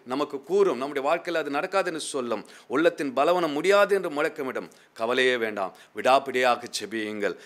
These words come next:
கர்த்தர் தான், கர்த்தரின் வாக்குத்தத்தங்களை சுதந்திரித்து கொண்டு, வாக்குத்தத்தங்களை நம்பி அவருடைய சமூகத்தில் ஜெபியுங்கள். வேதம் சொல்லுது, "கேட்கிற எவனும் பெற்றுக்கொள்கிறான்." மாத்திரமல்ல, "எதை கேட்டாலும் தருவேன்" என்கிற இயேசு நம்ம கேட்கும்போது கர்த்தர் நமக்கு ஆசீர்வதித்த தேவனாய் இருக்கிறார்.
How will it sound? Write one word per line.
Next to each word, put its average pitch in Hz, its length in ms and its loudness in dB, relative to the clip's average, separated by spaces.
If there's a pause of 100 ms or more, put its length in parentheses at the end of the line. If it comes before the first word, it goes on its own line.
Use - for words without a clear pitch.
(120)
கர்த்தர் 165 300 -2
தான், 131 300 2 (100)
கர்த்தரின் 143 480 2
வாக்குத்தத்தங்களை 131 880 0 (400)
சுதந்திரித்து 180 460 6
கொண்டு, 127 260 -2
வாக்குத்தத்தங்களை 151 640 0
நம்பி 147 520 0 (100)
அவருடைய 131 300 0
சமூகத்தில் 175 500 4
ஜெபியுங்கள். 113 540 -2 (260)
வேதம் 156 300 2
சொல்லுது, 117 440 -4
"கேட்கிற 151 380 0
எவனும் 143 440 -2
பெற்றுக்கொள்கிறான்." 110 680 -4 (260)
மாத்திரமல்ல, 120 640 -2 (200)
"எதை 104 260 0
கேட்டாலும் 139 540 0
தருவேன்" 147 380 -2
என்கிற 113 460 -6 (160)
இயேசு 123 520 0 (260)
நம்ம 120 260 -2
கேட்கும்போது 120 800 0 (140)
கர்த்தர் 123 280 0
நமக்கு 113 320 -8
ஆசீர்வதித்த 113 560 -6
தேவனாய் 107 380 -2
இருக்கிறார். 95 560 -2